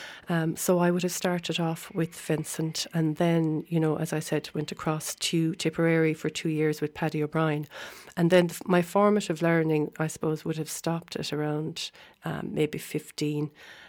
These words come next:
And, um, so we would have just played at home ourselves, my sister and I, a little bit. And then I, you know, later on in life, I didn't, when I married and had a family, I didn't play for quite a few years.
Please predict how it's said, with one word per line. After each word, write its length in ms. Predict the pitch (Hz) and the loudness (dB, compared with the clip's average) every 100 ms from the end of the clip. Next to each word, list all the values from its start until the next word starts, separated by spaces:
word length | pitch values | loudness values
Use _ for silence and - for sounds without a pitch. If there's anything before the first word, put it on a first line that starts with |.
| - - | -12 -4
And, 720 | 156 147 143 143 151 - - - - _ - | -2 0 -2 -4 -4 -4 -6 -10 -20 _ -6
um, 600 | 165 151 151 - - - - - 175 | -4 -2 -4 -4 -6 -8 -14 -12 -4
so 160 | - | 0
we 160 | 170 185 | 4 4
would 140 | 180 | 4
have 120 | 175 - | 2 -2
just 420 | 170 170 - - | -2 -2 -8 -8
played 340 | - 170 160 | 0 2 2
at 100 | 160 - | 0 0
home 400 | 175 170 160 - | 2 4 2 2
ourselves, 640 | 160 160 - 156 165 202 - | 0 -2 0 0 0 -2 -2
my 100 | 170 | -2
sister 380 | - 175 - | -2 -4 0
and 120 | 170 170 | 2 2
I, 260 | 185 220 - | 2 2 2
a 60 | |
little 240 | 175 190 175 | 0 0 0
bit. 260 | 233 254 - | 0 -2 -2
And 440 | 185 180 180 170 - - - - - - | 2 4 2 0 -6 -10 -18 -18 -20 -14
then 320 | 165 208 220 | 0 4 6
I, 220 | 208 190 - | 6 4 2
you 200 | 190 190 | 4 8
know, 340 | 175 170 170 - | 8 8 6 2
later 460 | - 180 175 175 | 2 4 4 4
on 160 | 175 170 | 4 6
in 120 | 165 | 4
life, 280 | 165 160 165 | 4 2 2
I 100 | 170 | 0
didn't, 420 | 170 165 156 - | 0 0 0 -2
when 100 | 160 | 0
I 120 | 160 156 | 2 2
married 480 | 156 165 160 156 | 4 4 4 2
and 120 | 156 156 | 0 0
had 160 | 156 | -2
a 40 | 156 | -2
family, 380 | - 160 160 | 0 2 2
I 40 | 151 | -2
didn't 220 | 160 170 | -2 -4
play 260 | 170 160 170 | 0 0 0
for 160 | 170 | -4
quite 220 | - 147 | -4 -4
a 20 | 151 | -4
few 180 | - | -2
years. 380 | 147 - 143 - | -2 0 -2 -6